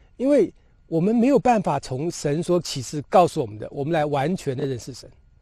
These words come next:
神有很多没有向我们启示的，那些没有向我们启示，我们能够明白吗？我们不能够明白。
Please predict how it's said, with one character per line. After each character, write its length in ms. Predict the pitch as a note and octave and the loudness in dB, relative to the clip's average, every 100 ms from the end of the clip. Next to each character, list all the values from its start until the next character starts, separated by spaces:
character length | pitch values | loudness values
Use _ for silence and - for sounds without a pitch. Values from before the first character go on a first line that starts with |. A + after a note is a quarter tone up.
| _ _ _ _ - | _ _ _ _ 2
神 180 | A#3+ | 4
有 100 | C#4+ | 4
很 220 | C#4 F#3+ D3+ | 4 0 2
多 180 | A#3 | 0
没 340 | A3 C3 C3+ A3+ | 0 -2 0 2
有 140 | A#3 | 4
向 220 | D3+ F#3 | 2 -2
我 40 | C3+ | -2
们 120 | C3+ | -6
启 160 | - G#2 | -10 -14
示 160 | - | -16
的， 100 | G#2+ _ _ _ _ _ _ _ _ _ | -18 _ _ _ _ _ _ _ _ _
那 100 | B3 | 4
些 80 | C#4+ | 8
没 140 | B3+ D#4 | 8 8
有 120 | A#3+ | 8
向 140 | C4 | 6
我 60 | A3+ | 6
们 100 | A3+ | 2
启 140 | E3+ | -2
示， 120 | D3+ | 0
我 140 | G#3+ D3+ | 2 2
们 100 | F3 | 2
能 120 | F#3+ | 2
够 80 | A#3 | 2
明 200 | G#3 F#3+ | 2 2
白 160 | E3+ E3+ | 0 0
吗？ 140 | F3+ _ _ _ _ _ | -4 _ _ _ _ _
我 100 | C#3 | -6
们 160 | C#3 E3 | -4 -2
不 100 | - | 0
能 220 | A#3+ A#2+ A#2+ | 0 -2 -4
够 100 | A#2 | -6
明 220 | G#2 A2+ | -8 -16
白。 200 | - | -18